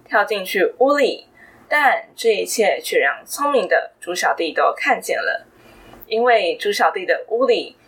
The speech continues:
有加装屋外监视摄影器呢。小猪们开始架设陷阱网，并且启动保全。当大野狼从烟囱跳入屋子里时，正好掉进一个大网子里，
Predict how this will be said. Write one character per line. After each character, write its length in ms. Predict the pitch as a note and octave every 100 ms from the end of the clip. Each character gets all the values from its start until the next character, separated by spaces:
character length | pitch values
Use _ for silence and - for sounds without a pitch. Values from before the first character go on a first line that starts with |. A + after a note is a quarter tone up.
| -
有 120 | D#3+
加 300 | - F#3+ F3+
装 320 | F3+ F3+ F3+
屋 120 | - C4
外 260 | C#4 -
监 180 | - F3
视 240 | F3+ F3 -
摄 200 | - F#3+
影 160 | D#3 -
器 280 | - F#3
呢。 220 | D#3 B2+ - _ _ _ - - - - - -
小 200 | - A3+
猪 140 | C#4+
们 260 | D#4+ C#4 G3
开 220 | C4+ G#3
始 240 | - C3+
架 240 | - F#3 B2+
设 240 | - C#3
陷 300 | - A#3 E3+
阱 220 | - D#3+
网， 340 | E3 D#3+ - _ _ _ _ _ -
并 160 | B3+
且 300 | A3 - F3 F3
启 220 | - -
动 240 | F#3+ E3
保 200 | - - -
全。 500 | - - - D#3 A3+ _ - - -
当 280 | G#3+ A3 B3+
大 180 | D#4 D4+
野 120 | A#3
狼 300 | F3+ F3+ F#3+
从 280 | A3 F3+ F#3
烟 180 | B3 C4
囱 320 | C#4+ C4+ C#4+
跳 180 | C#4+ A3
入 160 | F#3+
屋 220 | E3+ G3+ B3
子 160 | -
里 180 | - -
时， 440 | - - - G3 - - - - -
正 240 | - F4 E4+
好 320 | C4+ F3 - _ _ _
掉 180 | B3+ A3
进 220 | A3 G#3+
一 80 | F#3+
个 180 | - -
大 220 | C#4 A3+
网 180 | - -
子 120 | -
里， 220 | - -